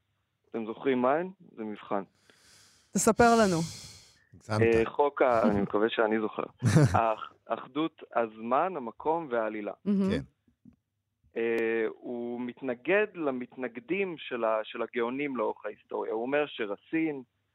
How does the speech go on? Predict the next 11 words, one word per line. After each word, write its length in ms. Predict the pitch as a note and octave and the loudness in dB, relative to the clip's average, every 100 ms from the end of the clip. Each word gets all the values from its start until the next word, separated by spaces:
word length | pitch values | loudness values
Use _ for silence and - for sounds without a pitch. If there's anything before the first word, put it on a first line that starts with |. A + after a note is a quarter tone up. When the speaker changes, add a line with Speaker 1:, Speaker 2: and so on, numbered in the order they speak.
| _ _ | _ _
Speaker 1:
אה, 180 | G2+ G#2 G2+ | -4 -2 -4
קורני, 640 | - G#2 A2 C3+ D3 C3+ A2 _ _ _ - | -4 -4 -2 0 0 -2 -6 _ _ _ -8
מולייר, 680 | A2 G#2 A#2+ C#3 C#3+ B2+ | -6 -2 2 2 2 0
שייקספיר, 720 | G#2 - C3+ - - - A#2 G#2+ _ _ _ _ _ _ - | -8 -6 -6 -6 -16 -10 -8 -8 _ _ _ _ _ _ -2
אה, 60 | G#2+ G#2+ G#2 G2+ G2+ G#2 G#2+ - | 2 2 2 0 -2 -2 -4 -8
כתבו 800 | A2+ G#2+ C3 D3 D3 C#3 C3 B2+ _ _ - | -12 -6 -2 0 2 0 -2 -6 _ _ -18
דברים 680 | A2 A2 A2+ C3 C3+ B2+ A#2+ - | -2 0 4 2 2 -2 -6 -12
מתוך 440 | - G#2+ - C3 - | -10 -4 0 0 0
הגאונות 520 | A#2 A2+ G#2 A#2+ C#3+ | 2 2 2 0 -2
שלהם 260 | F3 F3+ D#3 | -2 -2 -2
ומתוך 460 | A2 G#2 A#2+ A2 | -4 -2 -2 -4